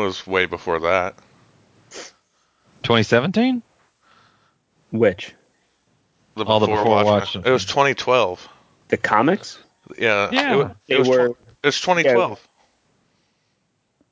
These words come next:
Speaker 2: Oh,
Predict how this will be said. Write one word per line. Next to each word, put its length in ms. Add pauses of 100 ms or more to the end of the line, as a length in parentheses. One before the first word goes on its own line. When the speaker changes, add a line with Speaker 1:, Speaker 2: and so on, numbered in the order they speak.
(2750)
Speaker 2:
Oh, 160